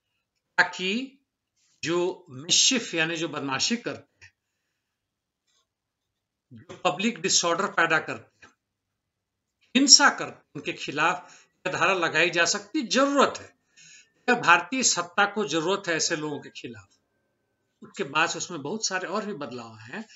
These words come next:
और उसके अंतर्गत कई आते हैं, यूएपीए, Unlawful Activities Prevention Act, Public Safety Act,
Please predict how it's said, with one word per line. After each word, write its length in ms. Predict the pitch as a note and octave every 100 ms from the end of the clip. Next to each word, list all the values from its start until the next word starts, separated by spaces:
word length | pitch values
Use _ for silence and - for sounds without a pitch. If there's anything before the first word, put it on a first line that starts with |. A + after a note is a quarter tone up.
| - -
और 100 | E3+
उसके 160 | - G3 G3 - _ _ _ _
अंतर्गत 500 | E3 F3+ F#3 A3 -
कई 180 | D4 B3+
आते 260 | C#3 -
हैं, 80 | B2+
यूएपीए, 680 | D3+ F#3 E3+ D#3+ C#3 B2 _ _ _ _ _ _ _ F#3+
Unlawful 600 | F3+ E3 - E3+ E3 E3 - _ _ _ _ _ _ _ _ _ _ _ _ _ _ -
Activities 680 | - C#3 D3+ - E3+ E3+ - - - _ _ _ _ _ _
Prevention 420 | E3+ D#3+ - F3
Act, 400 | B2+ G#2+ - _ _ _ _ _ _ _ _ _ _ _
Public 200 | D#3 E3+
Safety 480 | - F3 D#3+ - D3
Act, 360 | C3 G2+ -